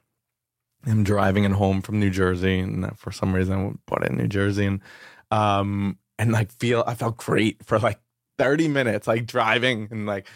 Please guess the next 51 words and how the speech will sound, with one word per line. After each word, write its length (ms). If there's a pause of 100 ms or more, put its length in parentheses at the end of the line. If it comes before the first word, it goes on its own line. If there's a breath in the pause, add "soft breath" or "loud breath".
(320 loud breath)
you 60
know, 160
smelling 560
the 120
new 180
leather, 400
all 280
that, 300
and, 260
uh, 300
it 20
was 120
a 60
B 140
M 160
W, 440
and, 280
um, 520 (280 soft breath)
<laughs> 260
and 80
then 200
it 60
just 220
went 220
away. 440
Like, 140
I 40
didn't 180
even 160
make 200
it 100
back 200
to 80
New 60
York 140
City, 440 (180)
<laughs> 300
and 80
it 120
was 120
gone. 320
I 60
was 120
like, 120
"Oh 280
man, 400
<laughs> 40
this 180
is 80
so 140
sad." 580